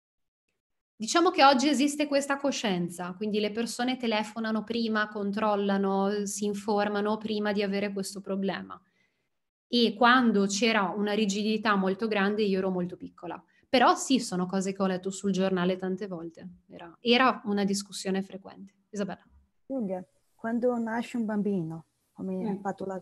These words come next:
Speaker 2: la tua sorella, ha chiamato tutti gli ospedali,
Speaker 1: Mm.
Speaker 2: se, se nasce in, in un comune dove lei non vive, è stato registrato in, in quel comune la, il bambino? Ah, bambino.
Speaker 1: Sì, però sì, sì, sì.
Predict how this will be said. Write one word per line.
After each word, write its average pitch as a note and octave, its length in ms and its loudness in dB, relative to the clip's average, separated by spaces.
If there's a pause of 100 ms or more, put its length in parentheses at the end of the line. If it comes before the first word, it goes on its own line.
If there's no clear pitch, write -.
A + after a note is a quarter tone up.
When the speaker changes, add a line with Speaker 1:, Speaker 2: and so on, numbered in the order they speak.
Speaker 2:
la G3 140 -2
tua F3+ 280 -10
sorella, F#3+ 460 -2
ha E3+ 80 -8 (100)
chiamato F3+ 520 -6
tutti F#3 300 -8
gli F#3+ 100 0
ospedali, G3 540 -2 (600)
Speaker 1:
Mm. G3 240 -6
Speaker 2:
se, C#4+ 400 0
se C#4+ 80 2
nasce C4 360 4
in, A#3+ 500 6
in A#3 120 8
un A#3+ 140 6
comune G#3+ 480 4
dove G3+ 380 2
lei G3+ 220 2
non G3+ 220 2
vive, E3+ 380 -2 (320)
è - 140 -2
stato A3+ 380 4
registrato G3 880 0 (240)
in, G3+ 120 -4 (200)
in G3+ 100 -4
quel G3 180 0
comune A3 420 0
la, G3 160 -4 (360)
il F#3+ 120 -8
bambino? F3+ 720 -2 (200)
Ah, F3+ 200 -8
bambino. F3+ 480 -4
Speaker 1:
Sì, E3+ 100 -16 (540)
però C4 720 6
sì, - 400 0
sì, - 400 -12
sì. - 200 -20